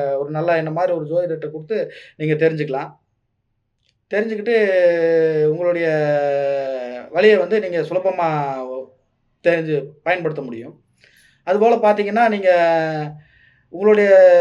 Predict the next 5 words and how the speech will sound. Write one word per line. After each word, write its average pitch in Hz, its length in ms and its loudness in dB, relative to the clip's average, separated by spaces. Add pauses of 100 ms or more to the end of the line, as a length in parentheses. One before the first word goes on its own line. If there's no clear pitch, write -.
(500)
குடும்பம் 214 400 2
மற்றும் 202 360 -2
உறவினர்கள், 196 560 2
நண்பர்கள்னு 185 520 -2
சொல்லி 180 280 -2